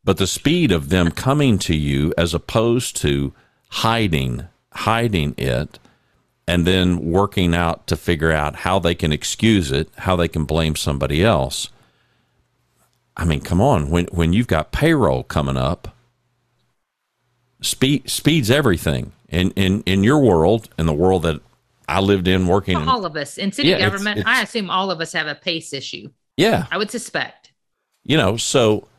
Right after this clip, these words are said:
Speaker 1: I don't know. Speak to the value of,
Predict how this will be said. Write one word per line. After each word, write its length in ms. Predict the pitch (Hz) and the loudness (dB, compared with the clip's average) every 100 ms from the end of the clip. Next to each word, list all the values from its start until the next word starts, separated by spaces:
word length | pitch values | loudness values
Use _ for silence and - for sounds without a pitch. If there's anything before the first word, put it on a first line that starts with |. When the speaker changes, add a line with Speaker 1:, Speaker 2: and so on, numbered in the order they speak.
| _ _ _ | _ _ _
Speaker 1:
I 100 | - | -4
don't 160 | 127 165 | 0 2
know. 140 | 92 | 0
Speak 340 | 80 - 151 160 | 0 0 0 2
to 120 | 143 | 2
the 100 | 110 | 2
value 640 | 80 87 104 123 104 92 87 | 2 0 0 0 2 2 0
of, 480 | 87 87 85 76 - | 0 2 0 -4 -12